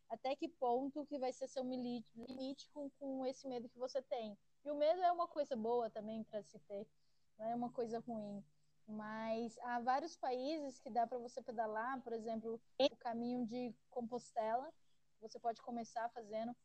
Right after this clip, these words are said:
ou na, algumas vias ali da Europa que tem um, tem um aplicativo, depois a gente pode falar depois, que chama Velo Euro, Eurovelo, alguma coisa assim,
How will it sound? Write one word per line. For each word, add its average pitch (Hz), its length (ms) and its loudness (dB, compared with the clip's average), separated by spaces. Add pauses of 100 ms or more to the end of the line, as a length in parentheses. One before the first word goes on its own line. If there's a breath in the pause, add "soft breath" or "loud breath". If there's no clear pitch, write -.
(120)
ou 233 340 4 (160)
na, 226 300 0
algumas 240 420 2
vias 254 340 0
ali 247 180 2
da 220 120 4
Europa 226 460 4
que 240 120 -8
tem 233 300 -2
um, 226 460 2 (280)
tem 254 100 0
um 262 40 4
aplicativo, 269 800 0
depois 247 260 0
a - 40 -6
gente 220 120 -8
pode 226 220 -6
falar 220 240 0
depois, 254 560 0
que - 60 -16
chama 233 260 -2 (600)
Velo 247 300 8
Euro, 247 360 6 (400)
Eurovelo, 240 580 6
alguma 226 300 2
coisa 233 240 -2
assim, 254 320 -6